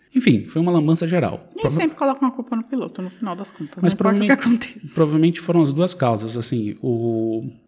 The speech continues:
Speaker 1: por conta do, do tempo, era obrigatório o pouso com piloto automático. O piloto japonês desligou, assim, e ele tinha poucas horas de voo ainda no, no
Speaker 2: Entendi.
Speaker 1: D C. Ele desligou e falou, "Eu vou aterrissar." Só que ele tava muito longe, aí
Speaker 2: Mas
Speaker 1: ele
Speaker 2: ele
Speaker 1: viu umas
Speaker 2: ma-,
Speaker 1: luzes.
Speaker 2: matou alguém na vila?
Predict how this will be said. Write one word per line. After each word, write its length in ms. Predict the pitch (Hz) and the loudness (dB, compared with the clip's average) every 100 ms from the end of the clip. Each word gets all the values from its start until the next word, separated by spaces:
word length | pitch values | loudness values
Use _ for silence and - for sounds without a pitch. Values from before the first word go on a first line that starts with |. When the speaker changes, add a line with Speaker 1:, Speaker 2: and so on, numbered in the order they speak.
| _ | _
Speaker 1:
por 120 | - | -8
conta 280 | 120 131 127 | -2 -2 0
do, 640 | 120 127 127 123 120 113 113 113 - | 0 2 2 2 0 -2 -4 -10 -8
do 160 | 135 | -4
tempo, 580 | 120 127 147 170 135 120 - - _ _ _ _ _ - | -2 2 2 2 0 -4 -8 -20 _ _ _ _ _ -6
era 160 | 117 | 0
obrigatório 560 | 127 131 135 131 131 131 | 0 0 0 0 -2 -4
o 20 | |
pouso 280 | - 127 123 | -4 -4 -4
com 80 | 127 | -6
piloto 280 | 123 131 117 | -6 -4 -6
automático. 640 | 120 131 107 101 - 113 113 | -8 -6 -4 -6 -8 -14 -12
O 360 | 117 107 107 107 | -6 -6 -6 -8
piloto 240 | 113 107 - | -6 -6 -6
japonês 360 | 110 113 107 | -6 -2 -2
desligou, 800 | 113 120 135 143 139 123 110 104 | -2 0 0 2 0 0 0 -2
assim, 220 | 98 110 98 | -8 -12 -12
e 100 | 110 | -8
ele 180 | 107 110 | -6 -6
tinha 260 | - 117 | -6 -6
poucas 340 | - 123 120 113 | -4 -4 -4 -4
horas 240 | 117 117 | -2 -2
de 80 | 120 | -4
voo 400 | 120 113 117 104 | -2 -2 -2 -4
ainda 300 | 104 104 104 | -8 -10 -10
no, 140 | 104 | -10
no 40 | 95 | -10
Speaker 2:
Entendi. 400 | 98 190 107 101 | -8 -4 -2 -2
Speaker 1:
D 80 | 98 | -6
C. 220 | 90 - _ - | -8 -12 _ -8
Ele 300 | 107 107 107 | -2 -2 -2
desligou 460 | 107 117 131 123 131 | -4 -4 0 4 4
e 40 | |
falou, 240 | 135 113 | 2 0
"Eu 120 | 107 127 | 0 0
vou 300 | 127 123 139 | -2 -2 -2
aterrissar." 580 | 135 139 147 117 101 - _ _ _ | -4 -4 -2 -2 -4 -10 _ _ _
Só 160 | - 104 | -14 -10
que 80 | 98 | -8
ele 80 | |
tava 240 | 101 107 123 | -6 -6 -6
muito 280 | 117 120 160 | -6 -4 -2
longe, 320 | 160 117 110 | 0 -2 -2
aí 60 | |
Speaker 2:
Mas 120 | 104 120 | -2 0
Speaker 1:
ele 80 | 120 | 0
Speaker 2:
ele 80 | |
Speaker 1:
viu 20 | 127 | 2
umas 220 | 127 120 | 2 2
Speaker 2:
ma-, 180 | 120 143 | 4 4
Speaker 1:
luzes. 160 | 156 | 2
Speaker 2:
matou 140 | - 240 | -2 -4
alguém 220 | 220 190 | -6 -8
na 120 | 190 | -10
vila? 400 | 190 180 285 240 | -10 -8 -6 -8